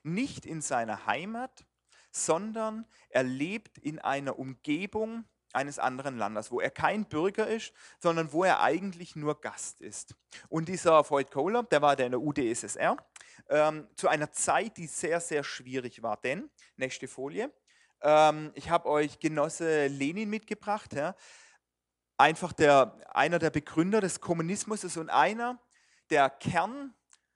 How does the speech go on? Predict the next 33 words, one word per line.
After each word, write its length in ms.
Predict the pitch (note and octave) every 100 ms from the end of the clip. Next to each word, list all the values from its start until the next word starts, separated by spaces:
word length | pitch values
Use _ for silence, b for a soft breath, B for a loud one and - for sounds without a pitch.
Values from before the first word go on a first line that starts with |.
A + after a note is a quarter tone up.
| _
naja, 420 | D#3+ E3 D#3+ F3 C#3+
sagen 180 | E3+
wir 100 | D#3+
mal, 120 | D#3 D3
Bestandteile 1000 | D3+ - - C#3 G#3 G#3+ G3+ G3+ G3+ F#3
des 180 | D#3 -
Kommunismus 800 | D#3 C#3+ C#3+ F#3 - G#3 G#3+ A#3 G#3+ B B -
zu 120 | D3+
der 100 | C#3+
damaligen 560 | C3+ D3+ E3 D#3+ D3+
Zeit 500 | - - C3+ F#3+ -
war 220 | C#3 D3+ D#3
so 160 | D3+
ein 100 | D3
fö-, 400 | - - G3 C3+ - _ _
ziemlich 320 | - A#3 A3
ausgeprägter 840 | D3 F#3 - F3+ - A3 - E3+ -
Anti-Amerikanismus, 1500 | D3+ F#3 - F3 F3 C#3 C#3 C3+ C3 C3 B2+ A#2 - G#2+ -
ja. 220 | A2+ C3 - b b _
Das 160 | D#3 -
bedeutet, 720 | E3+ E3+ F3+ B3 F#3 A3 _ b b b -
die, 300 | D#3+ D#3 C#3
äh, 260 | B2+ A#2+ A#2
die, 300 | A#2+ A#2 G#2+
die 140 | A2+
U 140 | D3+ E3
d 160 | C3
S 140 | A#2 A2
S 120 | -
R 240 | B2+ D#3+
hat 140 | D3+ -
sich 280 | - -
als 220 | B2 -